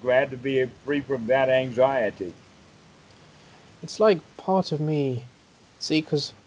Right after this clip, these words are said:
Speaker 2: what you said is, is quite important when you said you know that you can get rid of it, right?
Speaker 1: Mm-hmm.
Speaker 2: Now, with me, it's like, it's like I know I can get rid of it, but there's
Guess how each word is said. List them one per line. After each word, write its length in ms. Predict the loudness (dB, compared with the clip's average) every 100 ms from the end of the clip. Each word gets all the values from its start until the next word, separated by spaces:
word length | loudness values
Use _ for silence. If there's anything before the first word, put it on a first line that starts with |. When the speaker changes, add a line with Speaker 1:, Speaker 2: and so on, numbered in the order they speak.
| _
Speaker 2:
what 160 | 0 2
you 160 | 0
said 400 | 0 2 2 2 -6 -20 -8
is, 220 | -6 -4
is 280 | -6 -6 -8
quite 440 | -8 -2 0 0 -4 -20 -18
important 580 | -10 -8 -2 -2 -4 -6
when 120 | -4
you 60 | -4
said 220 | -4 -6 -8 _ -8
you 200 | -6 -4
know 500 | -2 2 2 0 -6 -20 _ -12
that 120 | -6
you 200 | -4 -4
can 400 | -4 -6 -6 -12 -20 -14
get 160 | -10 -4
rid 180 | -2
of 120 | -4 -10
it, 140 | -16 _ _ _ _ -8
right? 240 | -4 -2
Speaker 1:
Mm-hmm. 200 | -4 -12 -14 -18 _ _ _
Speaker 2:
Now, 360 | -6 -2 -2 -2 -8 -20 _ _ _ _ -8
with 200 | -6 -4
me, 180 | 0 0
it's 180 | 0 0
like, 320 | -2 -2 -6 -20 _ _ _ _ _ -20 -20 -20 -20 -20 -20 -20 -12
it's 160 | -6 -6
like 160 | -2
I 80 | -2
know 340 | 0 0 0
I 100 | -2
can 400 | -4 -4 -4 -2
get 160 | -4 -6
rid 160 | -4 -4
of 120 | -4
it, 180 | -4 -4
but 100 | -4
there's 180 | -4